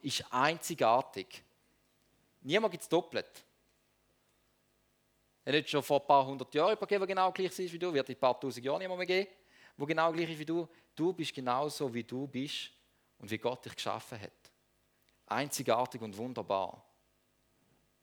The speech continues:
Und unsere Freude aus dem Psalm, also die Antwort vom Staunen über Gottes Herrlichkeit, über Gottes Größe,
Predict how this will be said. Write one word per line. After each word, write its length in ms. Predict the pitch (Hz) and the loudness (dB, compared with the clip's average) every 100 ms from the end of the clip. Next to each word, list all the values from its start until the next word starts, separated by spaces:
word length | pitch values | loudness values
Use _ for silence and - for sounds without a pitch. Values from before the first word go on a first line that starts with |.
| _ _ _ _ _ _ _ _ _ | _ _ _ _ _ _ _ _ _
Und 480 | - 165 156 101 - - _ _ - | -4 -2 -2 -8 -14 -18 _ _ -12
unsere 220 | - 123 | -10 -8
Freude 320 | - 139 156 | -2 -2 -2
aus 100 | 135 | -4
dem 160 | 143 123 | -10 -10
Psalm, 380 | - 113 120 | -4 -2 -2
also 160 | 101 98 | -6 -12
die 440 | 90 - _ - | -14 -16 _ -2
Antwort 760 | - 185 - 127 98 90 - - _ _ _ | 0 0 0 0 0 -2 -14 -20 _ _ _
vom 180 | - 127 | -12 -6
Staunen 540 | 120 - 165 202 180 117 | -6 -2 0 0 0 -2
über 140 | 117 | -2
Gottes 420 | - 165 170 147 | 2 2 2 -2
Herrlichkeit, 400 | 147 156 147 123 | 0 2 0 -4
über 140 | 110 107 | -4 2
Gottes 480 | 156 180 - - | 4 4 0 -10
Größe, 580 | - 135 165 - 127 143 | -2 0 0 -2 -6 -8